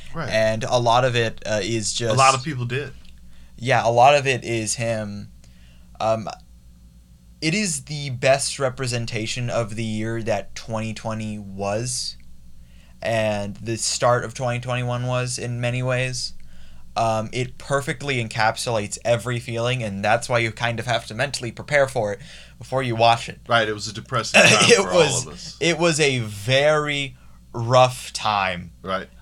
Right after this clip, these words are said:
Speaker 2: A-, and just, but the, but the whole movie, just musically especially, it is very good.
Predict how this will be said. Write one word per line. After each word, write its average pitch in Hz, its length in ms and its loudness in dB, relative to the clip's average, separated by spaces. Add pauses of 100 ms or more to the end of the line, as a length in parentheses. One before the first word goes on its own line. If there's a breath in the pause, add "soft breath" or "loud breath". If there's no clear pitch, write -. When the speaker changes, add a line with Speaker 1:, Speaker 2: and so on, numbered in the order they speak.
(100)
Speaker 2:
A-, 120 300 2 (100)
and 117 320 0
just, 127 440 -4
but 127 240 2
the, 135 80 -4
but 143 180 0
the 135 80 0
whole 147 300 4
movie, 123 340 -2
just 113 320 -6 (220 soft breath)
musically 127 1080 -2
especially, 117 720 -2 (260 soft breath)
it 120 160 -2
is 107 280 -2 (100)
very 107 600 0
good. 90 400 -4